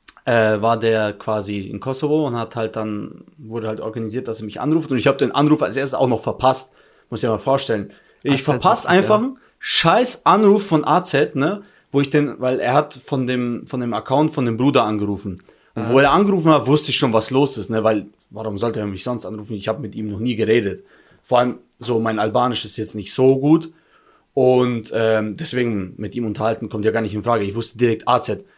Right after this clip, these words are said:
Speaker 1: Dann sehe ich so vor zwanzig Minuten verpasster Anruf. Ich war in der Arbeit.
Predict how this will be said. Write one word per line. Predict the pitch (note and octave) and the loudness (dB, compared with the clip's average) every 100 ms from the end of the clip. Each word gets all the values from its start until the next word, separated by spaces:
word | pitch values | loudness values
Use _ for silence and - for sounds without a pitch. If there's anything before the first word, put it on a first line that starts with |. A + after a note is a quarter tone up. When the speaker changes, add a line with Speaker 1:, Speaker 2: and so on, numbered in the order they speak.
| _ _ _ - | _ _ _ -8
Speaker 1:
Dann | A#2+ | 0
sehe | C3+ | 2
ich | C#3 | 2
so | C3 | 0
vor | B2+ | -4
zwanzig | A#2+ B2+ C3 - | -2 0 0 -2
Minuten | B2+ B2+ A2 | -2 -2 -4
verpasster | A#2 B2 A2 B2 | -6 -4 -4 -4
Anruf. | A#2 G#2+ | -4 -4
Ich | F#2 | -4
war | A#2+ | -2
in | A#2 | 0
der | G2 | 2
Arbeit. | B2 C#3+ D#3+ | 4 4 2